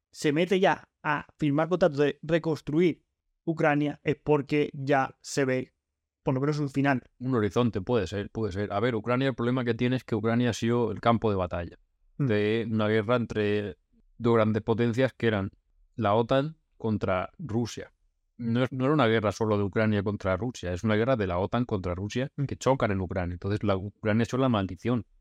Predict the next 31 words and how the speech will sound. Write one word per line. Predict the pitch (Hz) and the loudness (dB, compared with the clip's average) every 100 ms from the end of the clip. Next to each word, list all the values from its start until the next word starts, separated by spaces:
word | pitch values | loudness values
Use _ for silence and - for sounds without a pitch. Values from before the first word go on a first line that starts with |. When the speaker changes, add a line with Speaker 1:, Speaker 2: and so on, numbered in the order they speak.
| - | -12
Speaker 2:
El | 95 | -10
pueblo | - 127 151 | 0 2 2
ucraniano | 120 113 123 | 2 0 2
ha | 101 | 0
sido | 110 | -2
quien | 107 | -2
ha | 95 | -4
sufrido | 95 98 95 90 | -6 -8 -6 -6
eso. | 90 - _ _ _ _ - | -8 -12 _ _ _ _ -2
Speaker 1:
Pero | 160 | 0
que | 151 156 - | 0 -2 -2
la | 165 151 | 0 2
otan | 175 190 | 4 2
está | 196 | 0
como | 185 | 0
una | 185 190 | 2 2
pincelada, | 175 151 143 151 127 | 2 0 2 2 2
¿no? | 143 | -2
Al | 160 | -4
final, | 139 147 143 | -2 -2 -2
como | 151 | -2
un, | 143 135 | -2 -2
"Pero | 151 | -2
vosotros | 156 185 | -2 0
peleáis, | 185 175 180 208 196 - | 2 4 4 2 -2 -2
pero | 170 156 - | 0 0 -4
yo | - | -4
Speaker 2:
Claro. | 120 185 | 0 2
Speaker 1:
no | 151 | 2
doy | 190 190 | 4 2
como, | 190 180 175 175 | 0 0 0 0